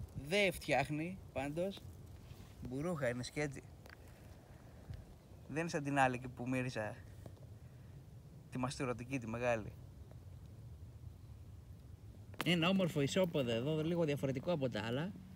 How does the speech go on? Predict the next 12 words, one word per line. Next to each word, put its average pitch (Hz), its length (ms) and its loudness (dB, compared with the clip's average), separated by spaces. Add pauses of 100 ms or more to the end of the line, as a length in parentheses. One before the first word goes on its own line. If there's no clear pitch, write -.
(140)
Κόκκινο 156 340 4
με 117 120 2
μαύρο. 165 440 4 (560)
Τώρα 180 200 8
έχει 175 180 8
γίνει 175 320 6
μπίλια. 160 480 8 (160)
Αυτά 123 220 -2
όταν 160 160 4
απειλούνται 160 540 4
γίνονται 156 360 4
σφαίρα. 143 440 4